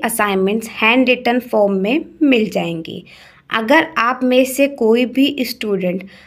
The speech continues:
अपने किसी भी कोर्स का हैंड रिटन हार्ड कॉपी बनवाना चाहता है,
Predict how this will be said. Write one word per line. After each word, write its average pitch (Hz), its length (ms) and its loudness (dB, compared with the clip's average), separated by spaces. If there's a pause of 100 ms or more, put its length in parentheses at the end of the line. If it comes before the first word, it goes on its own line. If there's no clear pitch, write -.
(320)
अपने 233 460 0
किसी 269 480 -2
भी 269 240 2
कोर्स 226 420 2
का 202 160 0
हैंड 247 500 2
रिटन 277 340 2
हार्ड 220 340 -2
कॉपी 208 460 -2
बनवाना 196 720 0
चाहता 226 380 0
है, 208 300 -4